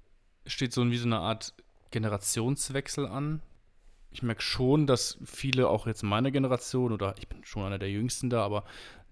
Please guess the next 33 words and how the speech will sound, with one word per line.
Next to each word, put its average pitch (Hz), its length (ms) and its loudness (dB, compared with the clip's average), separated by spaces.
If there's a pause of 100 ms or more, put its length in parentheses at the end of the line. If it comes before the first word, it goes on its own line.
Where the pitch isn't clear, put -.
(120)
ich, - 260 -8
ich - 180 -12
zähle 113 160 0
jetzt 104 120 -2
einfach 104 140 -4
mal 104 160 0
die 107 100 -4
so 101 240 0 (160)
Mitte 107 280 -4
dreißig 107 460 -2
sind - 140 -6
auch 110 100 -4
noch 117 120 0
zu - 120 -8
meiner 117 200 0
Generation, 113 640 -2 (580)
<laughs> - 560 -14
ähm, 104 460 0 (920)
dass 117 160 -2
da 120 100 2
schon 131 240 0
viele 127 300 0
auch 117 320 4 (440)
Bock - 220 4
drauf - 380 -6
haben. 104 240 -2
Also 104 180 -6
wir 104 60 -6
hatten 110 220 -4
jetzt 110 160 -4
irgendwann 110 260 -2
auch 104 80 -2
mal, 110 240 -4